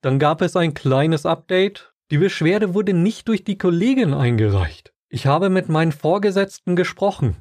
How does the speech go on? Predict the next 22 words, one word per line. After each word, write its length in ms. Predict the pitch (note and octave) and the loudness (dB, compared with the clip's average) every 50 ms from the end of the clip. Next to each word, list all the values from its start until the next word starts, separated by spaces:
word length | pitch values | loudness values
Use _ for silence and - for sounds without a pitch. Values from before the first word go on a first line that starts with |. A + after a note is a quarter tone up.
| - _ _ _ _ _ | -12 _ _ _ _ _
Er 140 | - C#3+ B2 | -4 -2 0
gestand, 640 | A#2+ C#3 C#3+ - - - E3 D3+ E3+ F#3 F#3 - - | 0 0 0 0 -2 -2 0 0 0 0 -2 -2 -2
dass 160 | E3+ D#3+ - | -4 -2 0
er 140 | E3+ E3 D#3+ | 0 0 0
unter 260 | D#3 D3+ D3 D#3+ D3+ | 0 0 0 0 0
Druck 300 | C#3+ C#3+ C#3+ F3+ G3 - | 0 2 0 0 0 0
seines 400 | D#3+ D3 D3+ D3+ D3 C#3+ C#3+ - | 0 0 2 2 2 0 -2 -2
Golfkumpels, 880 | - D3+ C#3+ E3 F3 F3 - - F#3 F3+ F3+ F3 - E3+ F3 F3 F3 - | 0 0 2 2 0 -2 -2 -2 -2 -2 0 0 0 2 0 0 -2 -4
also 280 | - D3 B2+ A2 A2 | -2 -2 0 0 0
dem 220 | A#2 A2+ B2 B2+ B2+ | 0 2 2 0 0
verbitterten 720 | - C#3 C3 A2+ A#2 D3+ D3 - F3 D3+ D3+ - C#3 C3 | 0 -2 -2 0 -2 -2 0 0 -2 -2 -2 -2 -4 -2
Ex-Ehemann 1000 | - D#3 E3+ - - - - - - C#3+ C#3 D#3 F3 F3+ F3 F3 E3+ E3+ F3 E3 | -2 -2 -4 -4 -6 -20 -14 -6 -2 0 2 4 4 2 2 0 0 0 0 0
der 120 | D3+ B2+ | 0 0
Mitarbeiterin, 920 | A#2+ B2 D3 C#3+ F#3+ F3+ D#3+ E3 D#3+ E3 D#3+ F3+ E3 E3+ E3+ F3 F3 F3 - | 0 0 0 0 0 -2 0 0 0 -2 0 0 0 0 0 0 -2 -4 -2
der 120 | - C3+ C3 | 0 0 0
ich 140 | B2 - - | 0 -2 -2
geholfen 580 | D3+ B2 G#2+ C#3 D#3 G3 F#3+ - F3+ E3+ C#3+ | -2 0 2 2 2 0 0 -2 -4 -2 -2
hatte, 300 | D#3 F3 F3 - E3 D#3 | -2 -2 -2 -2 -4 -2
eine 240 | D3+ C#3+ C#3+ D3+ D#3+ | 0 0 2 2 0
Scheinuntersuchung 1120 | - - - - F3+ G#3+ A3 G#3+ - E3 D3+ C#3+ D3 C#3 C3 C3 C3+ A#2+ - D3 C3+ A#2+ | -2 -2 -2 0 0 0 0 0 0 -2 0 0 0 0 2 0 -2 -2 0 -2 -2 -2
eingeleitet 760 | - B2+ B2 B2+ B2+ B2 A#2+ A#2+ A#2 A#2 A#2 - B2 G#2+ - - | 0 0 0 2 2 2 2 2 2 2 0 0 -2 -4 -2 -2
hatte. 320 | A#2 G#2+ - - G2 E2 | -4 -4 -2 -4 -6 -6